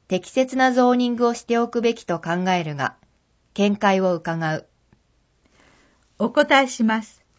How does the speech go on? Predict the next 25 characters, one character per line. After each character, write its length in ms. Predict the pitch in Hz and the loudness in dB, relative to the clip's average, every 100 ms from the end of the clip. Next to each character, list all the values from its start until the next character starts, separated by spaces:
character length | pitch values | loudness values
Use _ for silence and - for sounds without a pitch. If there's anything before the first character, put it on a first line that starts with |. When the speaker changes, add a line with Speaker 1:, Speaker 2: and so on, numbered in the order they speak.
| _ _ _ - | _ _ _ 0
Speaker 2:
今 260 | 320 349 | 2 2
年 260 | 349 349 247 | 0 2 2
度、 260 | 202 - _ | 2 0 _
検 280 | 302 311 - | -2 -2 -2
討 280 | - 294 302 | 0 2 2
を 40 | |
始 260 | 277 285 269 | 0 0 2
め 120 | 262 | 4
た 160 | 254 247 | 2 0
条 300 | 240 302 330 | 2 2 2
例 160 | 311 | 0
の 160 | 285 285 | 2 2
中 240 | 277 240 | 2 0
で 260 | 202 196 - _ | -2 -2 -4 _
設 260 | - 247 | -4 -4
定 280 | - 330 330 | -2 -2 -2
す 160 | - 330 | -2 -4
る 100 | 330 | -2
こ 140 | 311 | -4
と 180 | 339 294 | 0 0
を 60 | |
検 320 | 208 - 254 254 | 0 2 2 2
討 260 | 233 226 | 0 -2
す 100 | - | -4
る。 200 | 202 190 | -6 -8